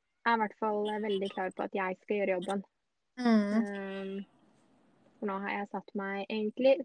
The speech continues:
Speaker 1: to ganske store mål, føler jeg selv,
Speaker 2: Mm.
Speaker 1: innen året er omme. <laughs>
Speaker 2: Ja.
Speaker 1: Så får vi se. Jeg skal i hvert fall jobbe mot det.
Speaker 2: Ja, vi skal jo må-,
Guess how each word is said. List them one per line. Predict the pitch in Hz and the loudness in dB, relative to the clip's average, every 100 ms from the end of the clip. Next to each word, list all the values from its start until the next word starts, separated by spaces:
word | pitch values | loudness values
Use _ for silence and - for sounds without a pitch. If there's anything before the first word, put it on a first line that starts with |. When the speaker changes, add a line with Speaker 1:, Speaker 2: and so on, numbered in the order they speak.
| - | -6
Speaker 1:
to | - 277 277 311 - _ - | -2 2 4 4 2 _ -4
ganske | 247 226 - | -2 -2 -2
store | 220 - 214 190 180 190 196 | -4 0 2 2 2 2 0
mål, | 190 226 262 | 2 0 0
føler | - 202 190 | 0 2 2
jeg | |
selv, | - 240 381 - _ _ _ - | 2 4 4 0 _ _ _ -10
Speaker 2:
Mm. | 247 233 220 240 311 _ _ - - - | -8 0 2 4 2 _ _ -16 -14 2
Speaker 1:
innen | 247 220 196 214 | 4 6 4 2
året | 202 196 | 2 4
er | 202 | 4
omme. | 202 214 349 - - - - 320 - _ - | 4 4 2 0 0 4 10 10 8 _ -12
<laughs> | 226 269 - 226 - - - | 2 2 4 0 -2 -10 -2
Speaker 2:
Ja. | 226 226 262 440 _ _ - - _ _ _ _ - 523 - - - - _ _ _ _ - - - | 2 6 6 4 _ _ -20 -20 _ _ _ _ -8 -8 -10 -16 -20 -20 _ _ _ _ -18 -18 2
Speaker 1:
Så | 269 269 262 | 6 10 8
får | 262 277 | 8 6
vi | 277 | 6
se. | 269 269 349 - _ | 8 6 6 -6 _
Jeg | 262 | 0
skal | - 262 | 4 4
i | |
hvert | 240 | 4
fall | 262 254 | 4 8
jobbe | 262 202 208 | 8 6 4
mot | 208 180 - - | 2 0 -6 4
det. | 277 - _ _ _ _ _ _ - | 4 4 _ _ _ _ _ _ -14
Speaker 2:
Ja, | 226 262 220 - | -14 -14 -14 -6
vi | 254 | -4
skal | - 254 240 | 2 4 6
jo | |
må-, | 285 269 | 6 4